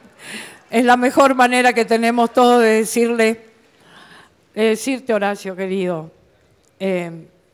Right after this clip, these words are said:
lo que valés para nosotros, eh, lo, lo, lo necesario que sos y vas a seguir siendo siempre, estés donde estés, porque además te conozco, te conocemos y sabemos que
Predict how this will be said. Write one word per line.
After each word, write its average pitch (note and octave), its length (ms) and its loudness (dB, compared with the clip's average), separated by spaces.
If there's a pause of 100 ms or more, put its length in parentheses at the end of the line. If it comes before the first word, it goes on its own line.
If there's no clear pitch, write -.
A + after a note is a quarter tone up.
(180)
lo G3 180 -8
que G#3 120 -4
valés G3 280 -4
para F3+ 240 -8
nosotros, D#3+ 720 -16 (920)
eh, F3+ 500 -8 (580)
lo, F#3+ 340 -2
lo, G3 360 -4
lo G#3+ 140 -4
necesario G#3+ 800 -2 (180)
que A3+ 140 -4
sos D#4 420 2
y A#3 200 -10
vas G#3+ 180 -6
a G#3+ 60 -12
seguir A3 260 -8
siendo A#3 380 -4
siempre, A#3+ 520 -6 (920)
estés A#3+ 320 -2
donde A3 240 -4
estés, - 460 -8
porque F#3 240 -8
además F#3+ 300 -4
te G#3+ 120 -10
conozco, G#3 440 -6
te G3+ 120 -14
conocemos F#3+ 580 -10
y G3+ 80 -12
sabemos F#3 400 -8
que D#3+ 280 -14